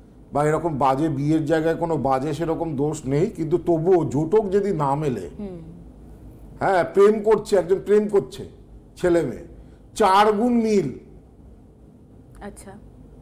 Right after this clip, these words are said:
Speaker 1: সে জোর জবরদস্তি করে বিয়ে করে ফেললো বাবা মার অমতে। কি হলো?
Speaker 2: হ্যাঁ,
Speaker 1: দু
Speaker 2: পড়াশোনা।
Speaker 1: বছর পরেই ব্যা-, এক বছর যেতে না যেতেই ব্যাস ডিভোর্স।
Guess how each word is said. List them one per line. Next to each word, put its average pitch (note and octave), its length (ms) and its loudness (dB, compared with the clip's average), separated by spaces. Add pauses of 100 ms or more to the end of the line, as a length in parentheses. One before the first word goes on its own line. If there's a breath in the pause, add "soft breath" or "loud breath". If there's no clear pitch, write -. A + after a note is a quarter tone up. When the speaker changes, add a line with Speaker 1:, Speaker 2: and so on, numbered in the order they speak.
(340)
Speaker 1:
সে E3 140 -2
জোর G3+ 300 4
জবরদস্তি A#3+ 540 0
করে A3+ 160 2
বিয়ে G3+ 180 4
করে E3 200 0
ফেললো G#2+ 300 -8 (800)
বাবা F3 300 2
মার F#3+ 160 2
অমতে। D#3 380 -2 (120)
কি G3+ 120 -4
হলো? A3 260 4
Speaker 2:
হ্যাঁ, A3 120 -2
Speaker 1:
দু F3+ 60 2
Speaker 2:
পড়াশোনা। G3+ 100 4
Speaker 1:
বছর F3+ 200 2
পরেই F#3+ 240 2
ব্যা-, F3 400 -6
এক D#3+ 120 -4
বছর E3+ 200 -4
যেতে E3 240 -6
না F3+ 120 -4
যেতেই F3+ 260 0
ব্যাস F3+ 200 0
ডিভোর্স। E3 300 -6